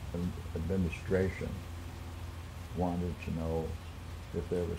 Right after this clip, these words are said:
some way to understand why people dropped out. Especially those that were doing very good in terms of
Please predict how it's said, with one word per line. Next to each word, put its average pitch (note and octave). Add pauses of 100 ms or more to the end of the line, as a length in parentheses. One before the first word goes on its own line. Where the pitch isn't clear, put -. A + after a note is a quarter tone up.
some F2+
way E2+
to D#2
understand E2
why D#2+ (120)
people F#2 (720)
dropped E2
out. D2+ (4000)
Especially F2+ (100)
those F#2
that F2+
were F2+ (100)
doing G2 (1300)
very G2+
good G#2+
in -
terms G2
of -